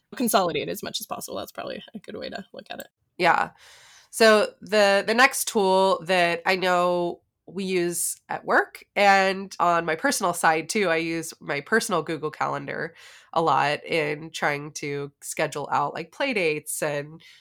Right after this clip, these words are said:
Speaker 2: school events and things. And I'll share it with my husband so that he knows that it's coming up. We still have things that happen where he's like, "Wait, what? I didn't know that." I'm like, "It's on the calendar." <laughs> So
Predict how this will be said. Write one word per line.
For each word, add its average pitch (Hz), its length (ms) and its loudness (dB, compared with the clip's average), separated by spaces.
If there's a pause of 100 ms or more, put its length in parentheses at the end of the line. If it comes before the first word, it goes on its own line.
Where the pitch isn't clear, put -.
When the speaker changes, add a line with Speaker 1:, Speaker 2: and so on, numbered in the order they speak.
(340)
Speaker 2:
school 262 400 0
events 156 560 -2
and 156 320 -4
things. 175 300 -4
And 156 140 -6
I'll 147 100 -4
share 170 260 -4
it 160 80 -4
with 151 140 -8
my 131 100 -8
husband 165 560 -2
so 175 120 -6
that 151 100 -6
he 208 200 -10
knows 156 500 -4
that 151 120 -4
it's 151 140 -8
coming 143 280 -8
up. - 300 -6
We 165 160 -8
still 156 300 0
have 135 260 -4 (340)
things 139 240 -6
that - 80 -10
happen 127 280 -8
where 143 100 -8
he's 131 180 -12
like, 135 200 -10
"Wait, 165 240 -2 (140)
what? 156 400 -2 (340)
I 156 100 -4
didn't 185 200 -4
know 160 100 -2
that." 156 120 -4
I'm 170 80 -4
like, 185 140 -4
"It's 202 120 -2
on 294 140 8
the 311 60 -4
calendar." 285 520 2 (760)
<laughs> - 1000 2
So 285 240 6